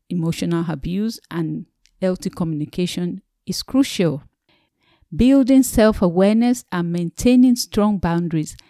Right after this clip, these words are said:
can also help protect against manipulation. Remember, no one has the right to control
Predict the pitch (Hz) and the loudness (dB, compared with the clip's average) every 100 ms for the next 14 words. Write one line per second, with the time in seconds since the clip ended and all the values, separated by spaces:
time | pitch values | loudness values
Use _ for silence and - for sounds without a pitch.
0 | _ _ _ 170 185 226 226 214 208 - | _ _ _ -6 -2 0 2 2 2 0
1 | 196 175 175 - _ _ 202 175 - 180 | -4 -2 -4 -10 _ _ -4 -4 0 -2
2 | - - 170 170 175 - 156 160 160 - | -2 -6 -4 -2 -4 -4 -4 -2 -2 -4
3 | 156 160 156 - 147 151 _ _ _ _ | -6 -4 -6 -6 -8 -8 _ _ _ _
4 | _ _ _ - 175 180 190 226 254 269 | _ _ _ -4 -2 0 2 4 2 0
5 | _ _ _ _ - 196 214 202 202 - | _ _ _ _ -6 -2 2 2 0 -2
6 | 190 190 - 156 151 165 175 - - 165 | -6 -6 -4 -4 -2 -4 -4 -8 -8 -6
7 | 151 - 185 180 | -6 -4 -2 -2